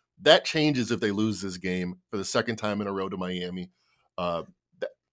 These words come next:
for all those reasons, feels to me like this is a playoff type game, playoff atmosphere, and, uh, also an early start time. Nothing hits more than early start time playoff games going under, but both playoff time,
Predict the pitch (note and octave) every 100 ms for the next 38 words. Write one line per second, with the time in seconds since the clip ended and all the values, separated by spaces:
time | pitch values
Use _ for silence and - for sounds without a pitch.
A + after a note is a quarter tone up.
0 | _ _ - C#3+ E3+ F#3+ C#3+ D#3 E3+ A2+
1 | G#2+ A2 _ _ _ _ _ _ _ _
2 | C#3 C#3+ - C#3+ A2+ A#2+ A2 G2 F2+ -
3 | C3+ C#3 C#3 - B2+ B2 - A2+ A2 G2+
4 | G#2 - _ _ C3+ B2+ C#3 G#2+ G#2 G#2+
5 | G#2 - G#2 G2+ - F#2 F2+ F2 E2 -
6 | _ B2 C#3 D3 B2+ B2+ C3 - A2+ A2+
7 | A2+ G#2+ G#2+ - _ _ _ _ _ _
8 | _ _ _ _ _ _ A2 E3+ G3 F#3
9 | F3+ D#3+ F3+ D#3+ D3 - - D#3 E3 -
10 | D#3 D#3+ D3 C#3+ D3+ C3+ A#2 A#2 A2 A#2
11 | A2+ B2 A#2 F#2+ F#2 F#2 C3 C3+ C3+ C3
12 | B2 A#2+ A#2+ A#2 A2 B2